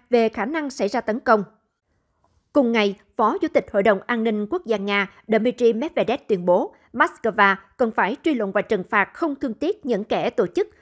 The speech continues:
cũng như trực tiếp gây ra vụ xả súng thảm sát ở Krokus City Hall. Ông Medvedev viết trên kênh Telegram, những kẻ khủng bố phải hiểu rằng sẽ chỉ có sự khủng khiếp đáp lại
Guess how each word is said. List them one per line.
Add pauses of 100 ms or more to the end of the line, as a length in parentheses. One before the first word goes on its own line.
(140)
cũng
như
trực
tiếp
gây
ra
vụ
xả
súng
thảm
sát (260)
ở (100)
Krokus
City
Hall. (1040)
Ông
Medvedev (280)
viết
trên
kênh
Telegram, (300)
những
kẻ
khủng
bố
phải
hiểu
rằng (220)
sẽ
chỉ
có
sự
khủng
khiếp (160)
đáp
lại